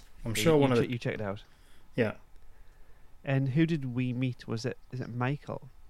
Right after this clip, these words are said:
Speaker 2: the other brother?
Speaker 1: No, what? No, didn't we? Wasn't it? No, it was David Troughton that we met,
Speaker 2: Was
Speaker 1: wasn't
Speaker 2: it David Troughton we met?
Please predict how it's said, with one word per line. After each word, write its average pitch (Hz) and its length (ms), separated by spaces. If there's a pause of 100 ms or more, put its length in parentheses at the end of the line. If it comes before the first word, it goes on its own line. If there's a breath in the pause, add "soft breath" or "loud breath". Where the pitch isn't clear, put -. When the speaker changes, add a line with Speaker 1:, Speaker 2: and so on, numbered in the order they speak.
(320)
Speaker 2:
the 110 100
other 92 100
brother? - 220 (680)
Speaker 1:
No, 196 120
what? 165 200 (180)
No, 185 200
didn't 165 220
we? 175 280
Wasn't 185 220
it? 180 120 (220)
No, 160 400
it 139 100
was 190 220
David 131 260
Troughton 110 260
that 104 120
we 101 80
met, 104 140
Speaker 2:
Was 151 120
Speaker 1:
wasn't 139 160
Speaker 2:
it 127 40
David 117 200
Troughton 110 260
we 110 120
met? 98 340